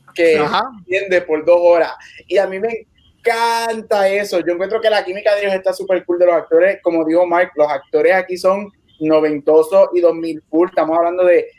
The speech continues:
Speaker 1: este, Oscar winners, Emmy winners, comediantes de los noventa, de los dos mil.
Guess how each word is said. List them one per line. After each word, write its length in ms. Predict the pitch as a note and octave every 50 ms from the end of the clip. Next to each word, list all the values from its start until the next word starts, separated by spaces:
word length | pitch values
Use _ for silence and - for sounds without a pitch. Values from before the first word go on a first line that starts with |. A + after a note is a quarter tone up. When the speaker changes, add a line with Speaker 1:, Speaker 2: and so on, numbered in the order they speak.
| _ _ _ _ _ _ _ _ -
Speaker 1:
este, 320 | D#3+ D#3 D#3 D#3 E3 - -
Oscar 360 | D3+ E3 E3+ - - G3 F#3
winners, 400 | F3+ F#3 F#3 F3+ F#3 F3+ F3 E3 -
Emmy 300 | D#3 D#3+ E3+ F3+ F3+ F3+
winners, 440 | E3+ F3 F3 F3 F3 F3 F3 E3
comediantes 540 | - - F3 E3 E3 E3 D#3 D#3 D3+ D#3 F3+
de 80 | F3+ F3+
los 120 | F3+ F3+
noventa, 360 | F3+ F3+ F3 F3+ F3 E3+ F3+
de 60 | E3+ E3+
los 160 | E3 D#3 D#3
dos 160 | E3 D#3 D#3
mil. 500 | D#3 D3 D3 D#3 E3 F3 F3 F3 F3 E3+